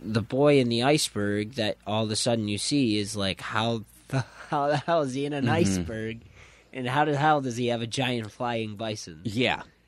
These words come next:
Speaker 1: You know, um,
Speaker 2: Yeah, I
Speaker 1: and
Speaker 2: defi-,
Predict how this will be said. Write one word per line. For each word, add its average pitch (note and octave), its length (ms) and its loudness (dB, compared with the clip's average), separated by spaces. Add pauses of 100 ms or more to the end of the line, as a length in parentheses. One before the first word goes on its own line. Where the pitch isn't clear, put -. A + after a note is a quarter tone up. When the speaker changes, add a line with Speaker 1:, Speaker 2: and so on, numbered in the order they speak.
Speaker 1:
You G#2+ 160 -6
know, G2+ 340 -6 (140)
um, F2+ 560 -6 (760)
Speaker 2:
Yeah, C#3 220 4
I - 80 2
Speaker 1:
and C3 100 2
Speaker 2:
defi-, D#3 240 0